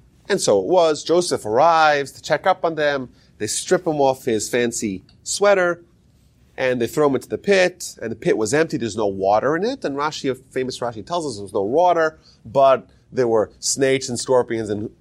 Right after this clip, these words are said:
in there. And then they sit down to eat, and they see a caravan of Ishmaelites carrying spices. And Judah now says, "Well, what are we gonna do? We're gonna kill our brother?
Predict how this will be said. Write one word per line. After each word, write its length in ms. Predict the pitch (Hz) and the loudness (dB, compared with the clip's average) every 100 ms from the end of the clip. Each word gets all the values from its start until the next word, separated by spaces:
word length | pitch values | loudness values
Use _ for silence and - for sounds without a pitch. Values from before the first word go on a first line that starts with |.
| _ - | _ -8
in 180 | 110 92 | -6 -4
there. 200 | 82 - _ _ _ _ _ _ _ _ _ _ _ _ _ _ _ _ - | -8 -10 _ _ _ _ _ _ _ _ _ _ _ _ _ _ _ _ -2
And 480 | 143 143 147 143 - - _ 143 | 0 2 0 -6 -10 -18 _ -2
then 520 | 170 202 175 180 165 - _ | 4 4 4 0 -8 -14 _
they 200 | 127 127 | 0 0
sit 200 | 117 165 | 2 -2
down 200 | 156 113 | 0 0
to 120 | - | -2
eat, 380 | - 233 233 208 | -2 0 0 0
and 120 | 123 | -2
they 80 | 117 | -2
see 380 | 113 - 160 151 | -4 -6 -2 2
a 80 | 117 | 2
caravan 560 | - 156 151 139 127 | 2 2 4 4 2
of 80 | 107 | 2
Ishmaelites 920 | 165 - 180 160 139 135 131 - - - _ _ _ _ _ _ | 0 0 0 2 2 0 -2 -4 -6 -10 _ _ _ _ _ _
carrying 420 | - 135 117 101 | -4 0 2 0
spices. 1080 | 95 - 190 196 196 - 160 147 139 - - _ _ _ _ _ _ _ _ _ - | -2 -4 0 0 0 0 -2 -2 -4 -6 -6 _ _ _ _ _ _ _ _ _ -8
And 520 | 135 123 120 110 107 - 117 | -2 0 -2 -4 -8 -16 -18
Judah 420 | 107 123 233 277 202 | -8 2 4 6 4
now 240 | 143 123 | 4 2
says, 440 | - 131 113 104 | 0 0 0 0
"Well, 140 | 143 190 | -2 -2
what 140 | 220 | 0
are 40 | 214 | 0
we 100 | 160 | 0
gonna 100 | 143 | -2
do? 100 | 139 | -4
We're 240 | 107 104 | -4 -6
gonna 120 | - | -10
kill 220 | - 160 147 | -6 -2 0
our 120 | 117 | 2
brother? 560 | - 202 240 247 277 | 2 0 2 -2 -2